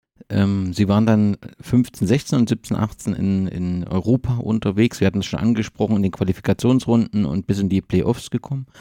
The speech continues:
Sie haben es gesagt, Sie mussten die zweimal auswärts spielen, die Heimspiele auswärts dann in, in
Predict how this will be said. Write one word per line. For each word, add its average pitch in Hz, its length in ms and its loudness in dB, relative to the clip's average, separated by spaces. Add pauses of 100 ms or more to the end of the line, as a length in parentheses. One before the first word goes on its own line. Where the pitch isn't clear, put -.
(340)
Sie 98 240 4
haben 101 220 4
es - 160 -8
gesagt, 104 260 2
Sie 101 100 2
mussten 101 360 0
die 95 280 4
zweimal 113 360 4
auswärts 113 380 2
spielen, 113 280 2
die 101 100 4
Heimspiele 98 540 2
auswärts - 480 0
dann 92 220 0
in, 95 140 -4
in 120 300 2